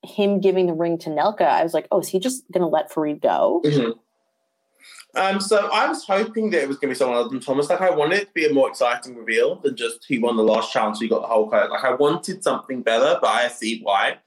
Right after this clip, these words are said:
Speaker 2: It didn't surprise me that he had it. It shocked me that he used it. There's no chance I'm ever using, why am I gonna use that ring on someone else that's not me? There is no world, unless that ring was ins-, expiring right there and then, there is no universe in which I'm playing on someone that's not me.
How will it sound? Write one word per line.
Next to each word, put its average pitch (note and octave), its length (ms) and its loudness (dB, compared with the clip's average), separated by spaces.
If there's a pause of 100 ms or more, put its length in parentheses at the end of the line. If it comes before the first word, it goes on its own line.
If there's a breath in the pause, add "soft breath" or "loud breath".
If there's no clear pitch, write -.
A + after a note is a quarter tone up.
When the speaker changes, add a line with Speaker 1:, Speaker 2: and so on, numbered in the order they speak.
(680)
Speaker 2:
It B2 80 -4
didn't G3+ 200 0
surprise C3+ 420 0
me D3+ 80 -2
that D3 80 -4
he C#3+ 80 0
had C#3+ 200 0
it. F3+ 140 -2
It C#3+ 100 0
shocked C#4 260 0
me B3 80 0
that E3+ 80 0
he B2+ 120 -2 (120)
used B2 160 -4
it. G#2+ 260 2 (800)
There's E3 240 0
no F3 160 0
chance C3 480 -2
I'm C3 160 0
ever B2+ 140 -2
using, B2 260 -4
why D3+ 260 0
am B3 100 2
I B3+ 40 2
gonna A#3 160 0
use A3+ 80 2
that G#3+ 140 0
ring F3+ 100 0
on D#3 100 -2
someone D#3+ 200 0
else C3+ 100 0
that's C3+ 120 -8
not C#3 120 -2
me? G#2+ 340 -4 (280)
There D#3 180 2
is F3 100 -6
no G#3 280 0
world, C#3 560 0
unless G3 280 -2
that G#3+ 160 -2
ring G3 140 -4
was E3+ 160 -10
ins-, D3+ 300 -14
expiring D3 840 -2
right C3 260 0
there C3 160 2
and C3 120 -4
then, A2 160 -2
there B2 180 2
is B2 100 -6
no D3 100 -4
universe C#3 480 -2
in A#2 60 -16
which A2+ 100 -18
I'm A2 100 -8
playing A2 180 -4
on F2 60 -10
someone G#2+ 200 -10
that's G#2+ 100 -14
not A2+ 140 -6
me. G#2 340 -6